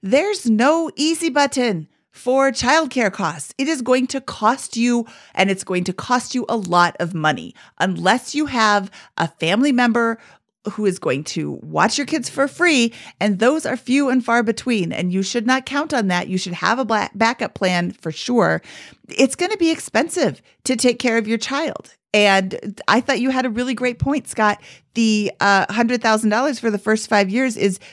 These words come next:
very doable.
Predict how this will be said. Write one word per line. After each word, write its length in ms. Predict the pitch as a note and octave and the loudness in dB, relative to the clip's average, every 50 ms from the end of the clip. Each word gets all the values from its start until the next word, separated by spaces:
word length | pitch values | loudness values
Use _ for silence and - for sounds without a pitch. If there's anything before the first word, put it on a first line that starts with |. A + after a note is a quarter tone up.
| - _ - | -20 _ -6
very 880 | F#3 E3 D#3+ - G3 G3 A3+ C#4 D#4 D#4 D4 B3 G3 E3+ E3 - - _ _ _ _ _ _ _ _ _ _ _ _ _ F#3 | -6 -6 -2 0 4 4 6 4 4 4 2 2 2 0 -2 -2 -6 _ _ _ _ _ _ _ _ _ _ _ _ _ -14
doable. 680 | E3+ - - A#3 A#3 A3 F#3 D#3+ D#3 C3+ B2+ C3+ G3+ A3+ | -10 -2 0 2 4 4 2 2 0 -2 -2 -2 -4 -6